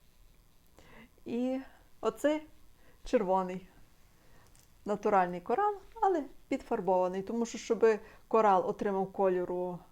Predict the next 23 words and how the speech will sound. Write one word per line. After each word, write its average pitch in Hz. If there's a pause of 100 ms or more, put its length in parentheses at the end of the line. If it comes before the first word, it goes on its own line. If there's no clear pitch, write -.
(520)
такого 185 (100)
червоного, 190
а 190
ще 180
й - (160)
отакого 190
червоного, 185 (480)
може, 180 (180)
темнішого, 202
і 180
називають 180
його 175
бича 185
кров, 359 (500)
це - (160)
треба 196
декілька 214
сотень 185 (340)
років, 202 (640)
щоб -
він 202
так 185
зафарбувався. 175